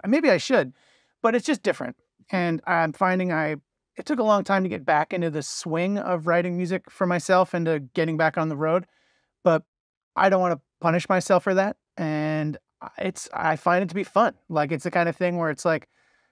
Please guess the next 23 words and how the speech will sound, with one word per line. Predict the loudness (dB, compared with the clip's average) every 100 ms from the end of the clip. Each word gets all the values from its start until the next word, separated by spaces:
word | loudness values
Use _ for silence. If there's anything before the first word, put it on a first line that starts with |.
| _ _ _ _ _ _ -2
I |
used | 2 2 2
to |
be | 0
writing | 2 2 2
music | -2 0
all | 0 2
day | 2 0 -2
and, | -8 -6
and | -4
then | -2 -2
be | 0
like, | 0 -2 -8 _ _
"How | -12 0 2
do | 4
I | 4 4
write | 2 0
music | -4 -4 -6
again | -4 -2 -2
after | -2 -2
this | -4 -6
for | -12
fun? | -14 -16